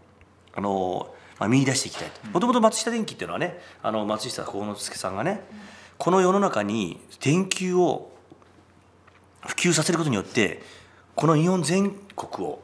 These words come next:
Speaker 1: 明るくしようっていう、そういうコンセプトのもの、まあ、もとにね、
Speaker 3: うん。
Speaker 1: 作った会社なんです。
Speaker 3: うん。
Speaker 1: うん、それ知ってた？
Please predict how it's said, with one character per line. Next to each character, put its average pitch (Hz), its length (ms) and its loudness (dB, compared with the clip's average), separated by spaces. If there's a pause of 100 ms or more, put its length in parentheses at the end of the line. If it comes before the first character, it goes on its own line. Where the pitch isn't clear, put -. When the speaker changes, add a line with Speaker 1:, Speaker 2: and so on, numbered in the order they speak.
(100)
Speaker 1:
明 196 200 4
る 233 60 4
く - 80 -2
し - 120 -2
よ 98 100 -2
う - 20 -18
っ - 40 -18
て 87 100 -14
い - 20 -14
う、 - 40 -14
そ 180 160 2
う 208 60 4
い 208 60 2
う 202 40 -2
コ 208 140 2
ン 196 60 2
セ 151 80 -4
プ 120 60 -10
ト 104 60 -4
の 98 60 -4
も 95 80 -4
の、 101 240 -4
ま 101 140 -4
あ、 101 40 -6
も 101 120 -6
と 110 100 -2
に 82 80 -6
ね、 175 160 -4 (100)
Speaker 3:
う - 40 -18
ん。 - 20 -18 (240)
Speaker 1:
作 - 200 -6
っ - 20 -8
た - 80 -4
会 95 120 4
社 - 80 -2
な 80 80 -4
ん - 40 -10
で - 80 -18
す。 - 100 -20 (240)
Speaker 3:
う - 20 -16
ん。 220 360 -10 (460)
Speaker 1:
う 90 140 -8
ん、 - 40 -10
そ - 100 0
れ 156 60 4
知 - 80 0
っ - 20 -12
て - 80 -6
た？ - 60 -10